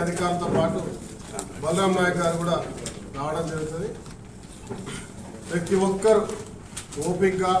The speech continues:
పొద్దున్నే వచ్చి అక్కడే భోజనాలు చేసి మీ యొక్క ప్రిపేర్ అయి జాబ్ను సాధించుకునే దిశగా ప్రయత్నం జరగాలని, అందరూ దీనికి రావాలని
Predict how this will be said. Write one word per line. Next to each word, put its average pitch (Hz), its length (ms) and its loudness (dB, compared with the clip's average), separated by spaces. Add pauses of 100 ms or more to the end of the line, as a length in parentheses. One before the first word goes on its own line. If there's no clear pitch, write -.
(160)
పొద్దున్నే 175 340 0
వచ్చి 170 320 0 (240)
అక్కడే 170 320 -2
భోజనాలు 170 440 0
చేసి 170 220 -4 (1200)
మీ 160 160 -4
యొక్క 170 160 2 (840)
ప్రిపేర్ 202 380 8
అయి 190 200 4 (1160)
జాబ్ను 190 440 4
సాధించుకునే 175 560 0
దిశగా 165 360 0 (1400)
ప్రయత్నం 165 420 2
జరగాలని, 170 460 0 (1080)
అందరూ 180 340 0
దీనికి 170 260 0
రావాలని 156 540 0